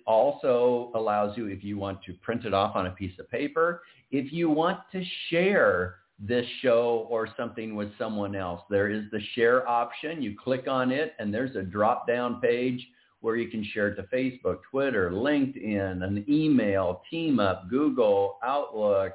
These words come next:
iCalendar, um, all these other items, which I'll be honest, I've never done any of that. But for those who are a little bit more computer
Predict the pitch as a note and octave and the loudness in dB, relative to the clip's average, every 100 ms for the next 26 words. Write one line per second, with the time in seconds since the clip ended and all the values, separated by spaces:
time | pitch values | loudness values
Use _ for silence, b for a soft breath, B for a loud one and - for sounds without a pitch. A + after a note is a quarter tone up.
0 | - A#2 C#3 B3+ - A2+ G#2 G#2+ G2+ G2 | -8 -4 -2 -4 -10 -6 -4 -2 -2 -2
1 | F#2 F2+ b b b b - A2+ A2+ A2 | -2 -4 b b b b -2 2 2 2
2 | A2 G#2 A2+ D3 E3 C#3 C#3 C3+ A2+ B2 | 0 2 2 2 -2 -4 -2 -2 0 0
3 | C3 G#2 G#2 G#2+ G#2 A2 A#2+ A#2 A2 B2 | 0 -4 -6 -8 -2 -2 -2 -4 -4 -4
4 | E3+ F3 _ - G#2+ G2+ A2 G#2+ A2 A2 | -6 -10 _ -2 -2 -2 -2 -2 0 -4
5 | F2+ F#2 G2+ B2 B2 B2 C3+ C#3 C3+ B2+ | -6 -6 -4 -6 -6 -4 -4 -4 -4 -4
6 | B2+ C3 C#3 F3 B B B A#2 A#2 A#2 | -4 -6 -4 -6 B B B 0 2 2
7 | G#2 A2 B2+ - A#2+ A2 A2+ A2+ A2+ A2 | 4 4 2 0 -2 0 2 0 0 -4
8 | A2 G2 G2 B2 | -4 -8 -4 -4